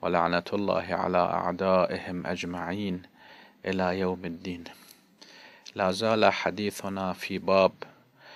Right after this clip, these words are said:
في تسمية من رأى الإمام المهدي عجل الله تعالى فرجه الشريف في الغيبة الصغرى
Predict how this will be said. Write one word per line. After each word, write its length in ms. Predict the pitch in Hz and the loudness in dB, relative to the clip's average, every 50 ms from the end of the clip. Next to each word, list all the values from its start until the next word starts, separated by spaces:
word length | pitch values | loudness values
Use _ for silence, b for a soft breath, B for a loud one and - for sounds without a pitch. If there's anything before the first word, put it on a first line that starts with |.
| B B B B | B B B B
في 180 | - - 101 95 | -10 -8 -6 -4
تسمية 560 | - - - - - - 101 98 95 92 92 - | 0 0 2 2 2 0 2 2 2 0 0 -2
من 260 | 98 90 85 82 82 87 | -4 -2 -2 -2 -2 2
رأى 420 | 92 95 85 82 90 87 87 76 | 4 4 4 4 4 0 0 -2
الإمام 520 | 85 87 - 82 87 92 87 85 82 82 - - | -4 -6 -8 -8 -6 -4 -4 -4 -4 -6 -8 -10
المهدي 760 | 85 92 - 80 85 90 - 92 92 90 87 90 90 95 - _ B B B B B B B B B | -10 -10 -8 -6 -6 -6 -6 -8 -8 -8 -8 -8 -8 -10 -16 _ B B B B B B B B B
عجل 340 | 85 87 - - 90 85 90 | -6 -6 -2 0 0 2 2
الله 280 | 90 90 85 85 85 | 2 0 0 -2 -2
تعالى 460 | - - - 85 85 87 87 85 85 | -4 -4 -2 0 0 0 0 -2 -4
فرجه 560 | - - 90 87 90 87 - 90 85 - 87 - | -6 -6 -4 -4 -2 -2 -4 -4 -6 -4 -6 -6
الشريف 760 | - - - - - 95 95 107 107 101 92 - - - - - B B B B B B B B B B | -6 -6 -6 -6 -4 -6 -6 -4 -4 -4 -6 -6 -10 -14 -16 -18 B B B B B B B B B B
في 80 | - - | -8 -4
الغيبة 440 | 92 92 90 92 95 101 87 98 90 - | -2 0 2 2 2 2 2 -2 -2 -2
الصغرى 560 | - - - - - 101 87 92 90 85 82 | -2 -2 0 2 2 2 2 2 0 -2 -2